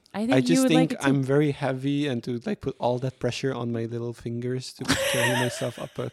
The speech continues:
Speaker 2: cliff. And I
Speaker 1: Not
Speaker 2: don't like
Speaker 1: just your
Speaker 2: heights.
Speaker 1: fingers.
Speaker 2: I don't like heights.
Speaker 1: Do you remember the time when I got you for your birthday a hang gliding experience?
Speaker 2: That was the best gift you ever gave me.
Speaker 1: <laughs>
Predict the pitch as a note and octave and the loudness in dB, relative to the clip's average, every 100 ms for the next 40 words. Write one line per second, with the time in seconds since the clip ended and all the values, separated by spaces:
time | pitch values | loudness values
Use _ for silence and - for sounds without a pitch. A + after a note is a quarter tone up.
0 | - - B2+ - _ _ _ _ _ _ | -10 -8 -8 -8 _ _ _ _ _ _
1 | _ _ - - - - C3 C3+ D#3+ E3 | _ _ -20 -18 -14 2 4 8 10 10
2 | D#3+ - D3+ A4+ A#4+ - G#4 F#4 G4+ G4 | 8 6 6 6 4 2 -2 -2 -4 4
3 | A#4+ - - C3 C#3 C#3+ C#3 - - C#3+ | 4 4 2 2 4 6 6 4 -4 -4
4 | B2 - - - - _ - _ - _ | -4 -4 -14 -18 -20 _ -20 _ -20 _
5 | _ _ - D4 E4+ E4+ C#4+ C#4+ A#3 G#3+ | _ _ -12 -4 -2 6 6 6 2 2
6 | A#3 A3+ G#3+ F3+ F#3 G3 - - C4+ C4 | 0 -2 -2 -2 -4 -8 -16 -14 -6 -6
7 | - G3+ G3 G3 F#3 F#3+ G#3 F#3+ F3+ F3+ | -4 -4 -4 -2 -4 -4 -8 -6 -4 -2
8 | F3+ E3+ E3 E3+ - E3 E3 - - - | -2 -2 -2 -2 -2 -2 -2 -6 -20 -14
9 | D3+ C#3 C#3 D#3 D3+ D#3 D#3 D#3+ D#3+ E3 | -8 -6 -2 -2 -2 -4 -2 0 0 -2
10 | E3 E3+ - - F#3 F#3 G#3+ G#2 G#2+ G#2 | -6 -10 -14 -8 -2 2 2 2 0 -2
11 | G#2 G#2 G#2 - G#2+ - - A#2+ G#2+ G#2 | 2 2 2 -2 -2 -4 -6 0 2 2
12 | G2 F#2+ G2+ G2 _ _ _ - - - | 0 -2 -4 -8 _ _ _ -16 -16 -18
13 | _ | _